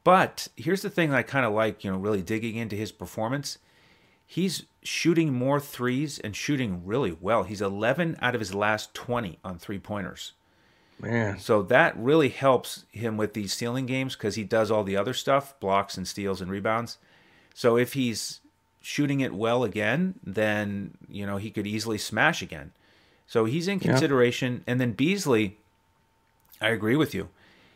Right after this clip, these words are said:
Speaker 1: He's got the capability to smash that price tag. And he did shoot well in the last game, hit five three-pointers, but he hasn't done quite as much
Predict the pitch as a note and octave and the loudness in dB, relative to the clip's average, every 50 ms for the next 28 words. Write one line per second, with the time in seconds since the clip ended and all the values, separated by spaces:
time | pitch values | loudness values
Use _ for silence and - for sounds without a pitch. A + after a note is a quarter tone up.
0 | _ _ - C3+ C3+ B2+ - B2+ B2 C3+ C#3 - B2+ - - B2+ A#2 - G#2 F#2 | _ _ -2 -2 -2 2 4 4 6 6 4 2 0 -2 0 0 0 0 0 0
1 | A2 A2+ A#2+ B2 G#2+ G2 F#2+ F#2 F2 - - F#2 F#2 - - - - - - - | 2 4 4 4 4 2 0 -2 -4 -4 -6 -6 -6 -8 -12 -12 -8 -6 -6 -4
2 | - G#2+ G#2+ G#2+ G#2+ G#2 G2+ - - G2+ G2+ G2+ G2 F#2 - _ _ _ _ _ | 0 2 4 4 6 4 4 2 0 2 2 2 2 0 -2 _ _ _ _ _
3 | _ _ - A#2+ G#2+ A#2 A#2+ - - B2+ A#2 A2+ A2 A2 A2 G#2 G#2+ - _ _ | _ _ 4 4 4 4 4 2 4 6 8 8 8 8 6 4 -2 -10 _ _
4 | _ _ _ _ _ _ _ _ _ _ _ _ - A2+ A#2 A#2 A#2 A2 A2+ B2+ | _ _ _ _ _ _ _ _ _ _ _ _ -4 -2 0 0 0 0 0 -2
5 | G#2+ - D3 F3 F#3 F3 - - - F#3+ E3+ D3 D#3+ D#3+ D#3+ D#3 C3+ B2 C3 C3+ | 0 4 4 4 4 4 2 2 4 4 6 6 6 6 6 6 4 4 4 6
6 | D#3 F3+ - - A#2 G2+ F#2+ F#2+ A2 A2 - - - A#2 A2+ - - - A#2 A2 | 4 4 2 0 -2 -2 0 -2 -2 -4 -2 2 4 4 4 4 2 -4 -6 -6
7 | G2 - A2+ G#2 G2 G2 G2 A2 A#2 - - B2+ B2 B2 B2+ D3 D#3+ D#3+ D#3+ D#3 | -6 -6 -6 -4 -4 -4 -4 -6 -8 -4 -4 -2 -2 0 0 0 0 0 -2 -2
8 | - - C#3 C3 A#2+ - - - C3 C3 C3 C3 B2 A2 A#2+ A2+ A2+ F#2+ - | 0 0 0 0 -2 -4 -4 -2 0 0 2 0 -2 -2 -4 -4 -4 -4 -6